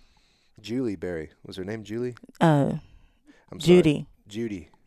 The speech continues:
Speaker 2: Judy.
Speaker 1: Um,
Speaker 2: No, Joan. Judy's her sister,
Speaker 1: <laughs>
Speaker 2: Joan Berry.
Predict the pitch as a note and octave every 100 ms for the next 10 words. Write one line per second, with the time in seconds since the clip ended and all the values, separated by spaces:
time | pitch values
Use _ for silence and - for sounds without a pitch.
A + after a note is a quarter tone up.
0 | - - C#3+ D3+ D3+ - _ _ _ _
1 | - F2 D#2 D2+ - _ - F3 F3+ D#3+
2 | E3+ E3 C#3+ D3+ D#3 E3 E3+ E3+ D#3+ D3
3 | D3+ D3+ C3+ - D#3+ E3+ C#3+ C#3 C#3+ D#3
4 | -